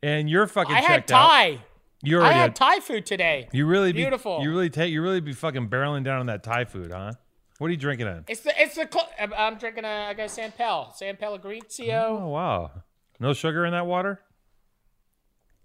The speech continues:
Speaker 2: No, I don't drink sugar.
Speaker 1: Okay, thank
Speaker 2: I'm,
Speaker 1: God.
Speaker 2: I'm o-, I've been off sugar for, like, three months.
Speaker 1: Shift the mic to my left. How's that?
Speaker 2: Do you know what's
Speaker 1: How's
Speaker 2: the
Speaker 1: that?
Speaker 2: funniest
Speaker 1: Check,
Speaker 2: thing
Speaker 1: check.
Speaker 2: ever?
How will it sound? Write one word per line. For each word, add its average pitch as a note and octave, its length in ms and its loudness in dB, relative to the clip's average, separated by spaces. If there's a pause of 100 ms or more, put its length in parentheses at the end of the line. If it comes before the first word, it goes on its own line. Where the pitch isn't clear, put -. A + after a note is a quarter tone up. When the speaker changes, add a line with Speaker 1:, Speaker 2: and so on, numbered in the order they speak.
(580)
Speaker 2:
No, D#3 240 -12
I D#3 80 -10
don't G#3+ 160 -12
drink G3+ 180 -14
sugar. B2 380 -12
Speaker 1:
Okay, F#2 300 -8
thank - 200 -4
Speaker 2:
I'm, D#2+ 80 -6
Speaker 1:
God. D2+ 140 -14
Speaker 2:
I'm D4 140 -4
o-, C#4+ 160 0
I've B3 140 0
been D#4+ 100 -8
off D4 120 -2
sugar C#4 280 -4
for, C4 100 -10
like, B3+ 240 -8
three C#4 140 -12
months. D4 480 -12 (2500)
Speaker 1:
Shift A#2 220 -12
the G#2+ 60 -10
mic G2+ 260 -10
to G#2 60 -20
my F#2 160 -12
left. F2 320 -12
How's G2+ 240 -10
that? E2 240 -16 (840)
Speaker 2:
Do A#3+ 100 -6
you C#4 60 4
know D#4+ 80 10
what's E4 120 8
Speaker 1:
How's - 140 2
Speaker 2:
the - 60 -2
Speaker 1:
that? B3+ 40 4
Speaker 2:
funniest C4 240 2
Speaker 1:
Check, G3 60 -2
Speaker 2:
thing B3 100 -2
Speaker 1:
check. G#3+ 100 2
Speaker 2:
ever? C4 300 -2